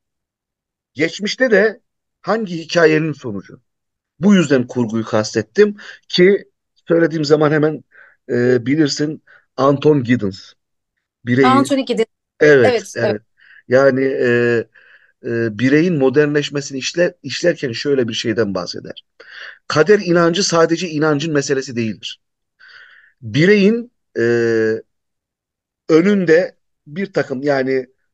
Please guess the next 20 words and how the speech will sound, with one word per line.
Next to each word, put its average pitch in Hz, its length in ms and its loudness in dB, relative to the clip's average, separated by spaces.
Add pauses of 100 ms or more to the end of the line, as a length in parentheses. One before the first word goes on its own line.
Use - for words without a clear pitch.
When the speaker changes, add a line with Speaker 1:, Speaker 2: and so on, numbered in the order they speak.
(200)
Speaker 1:
işte 147 300 -2
falan 185 380 4
bölümü 175 260 2
okursam, 165 600 -4 (540)
işte - 180 -12
falan 185 340 2
yerleri 165 340 2
okursam 190 520 -2
falan 170 260 2
yere 123 260 2
gelirim. 85 340 -10 (760)
Okuyamazsam, 196 840 2
okul 190 360 -2
hayatımı 175 460 4
şurada 180 380 0
bitirir 165 360 -6
de 147 200 2 (280)
şu - 340 -10
işe 175 200 -4
yönelirsem 156 680 -2